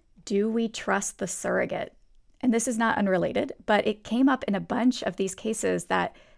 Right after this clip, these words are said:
the clinical ethicist wasn't sure whether they could trust that the surrogate was making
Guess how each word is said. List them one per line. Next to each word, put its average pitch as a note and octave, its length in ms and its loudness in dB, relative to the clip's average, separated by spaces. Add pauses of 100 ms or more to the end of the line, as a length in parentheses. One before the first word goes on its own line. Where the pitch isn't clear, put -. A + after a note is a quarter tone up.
the F#3+ 100 2
clinical G#3+ 460 -4
ethicist A#3+ 640 -4 (300)
wasn't A3+ 340 0
sure G#3+ 320 2
whether F3+ 240 0
they F3+ 120 0
could F3+ 180 -6
trust F#3 340 -4
that F3+ 120 -6
the F#3 80 -4
surrogate - 600 -2
was F#3 160 -4
making F#3 720 -4